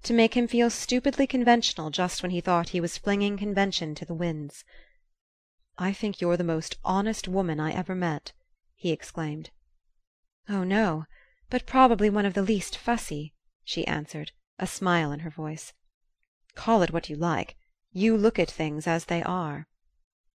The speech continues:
"Ah, I've had to. I've had to look at the Gorgon." "Well, it hasn't blinded you.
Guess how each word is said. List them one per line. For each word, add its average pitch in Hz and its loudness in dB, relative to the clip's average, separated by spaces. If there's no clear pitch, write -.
"Ah, 175 -2
I've 196 0
had 214 2
to. 160 -4
I've 233 4
had 226 6
to 226 4
look 214 4
at 180 -4
the 185 -6
Gorgon." 170 0
"Well, 175 4
it 175 -2
hasn't 196 2
blinded 175 0
you. 143 -4